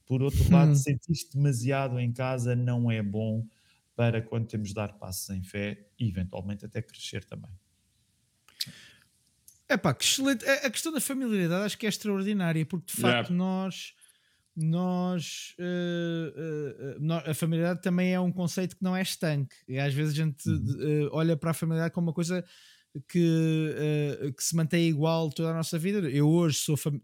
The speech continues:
Speaker 2: estou familiarizado com conceitos e com coisas que não estava há dez anos,
Speaker 1: Uhum.
Speaker 2: às vezes nem há dois anos.
Speaker 1: Uhum.
Speaker 2: Ahm, e é muito interessante que tu tenhas contado essa tua também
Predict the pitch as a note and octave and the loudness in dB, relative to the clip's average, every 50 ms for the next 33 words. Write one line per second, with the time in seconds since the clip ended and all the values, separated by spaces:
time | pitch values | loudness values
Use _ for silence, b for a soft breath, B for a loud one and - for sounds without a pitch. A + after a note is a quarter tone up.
0 | - - - - - - F#3 E3 - - E3 D#3 D3+ D#3+ D#3+ D3+ D#3+ D#3 D3+ D#3+ | -10 -14 -12 -8 -4 0 0 0 0 0 0 0 0 0 0 0 0 -2 0 0
1 | D#3 C#3+ C#3 F3+ E3+ D3+ B2+ - - D3 C#3+ B2+ - D3+ D3+ - - F3 F3 F3+ | 0 0 0 0 0 0 -2 -4 -4 -4 -4 -2 -2 -2 -2 0 0 0 0 0
2 | E3+ - - - D3 - - D#3 D3+ D3 - - D#3+ E3 D#3+ D#3+ F3+ E3 - - | 0 -2 -6 -10 -10 -6 -4 -4 -4 -2 -2 0 0 0 0 -2 -4 -4 -4 -2
3 | F3+ F3 E3+ - - F3 F3 E3+ F#3 F3+ F3+ G#3 G#3+ G3 F3 F3 E3 D#3 D3 B2 | -2 -2 -2 -2 -2 -2 -2 -2 -2 -2 -2 -2 -2 0 0 0 0 0 0 -2
4 | - - _ - A#2 G#2+ F#2+ E2+ E2 F2+ A2 B2+ C#3 C#3 D3+ D3+ D3+ E3 E3 E3+ | -4 -10 _ -2 -2 0 0 -2 -2 -4 -2 -2 0 2 2 2 4 4 4 4
5 | F3 E3+ E3 F3 F3+ F3+ F3 D3 D#3+ D#3 D3 C3+ A#2+ A2 G2+ - - B B B | 4 4 4 4 2 2 2 2 4 4 4 4 2 0 -2 -6 -14 B B B
6 | B B G#2 F#2+ F#2 G2 G#2+ C3 C#3+ D3 D3+ D3+ D3+ D3+ C#3+ D3 D3 C#3+ C3 - | B B -8 -6 -6 -6 -6 -4 -2 0 2 2 2 2 2 2 0 0 -2 -4
7 | B B B B B B D#3+ D#3 E3 F#3 F#3+ F#3+ G3 G3 F3 - G3 E3 - F3+ | B B B B B B -4 0 2 2 4 4 4 4 2 2 0 -2 -2 -4
8 | E3+ - A3 G#3+ F3 - - _ - F#3+ - - G3 F#3 F#3 E3+ - - - _ | -2 0 0 0 0 -2 -6 _ -10 -6 -4 -2 0 0 0 0 -2 -4 -8 _
9 | _ D#3+ - - F3 E3 - F3+ E3+ D#3+ E3+ E3+ D#3 - - - F3 D#3+ - - | _ -8 -2 0 0 0 2 0 0 0 0 0 0 0 -2 -2 -2 -4 -4 -4
10 | - E3+ E3 D#3+ D#3+ D3 - - D3+ D3 D3+ E3 D#3+ D#3 D3 C3 | -2 0 0 2 0 0 -2 -4 -4 -2 -2 -2 0 0 -2 -2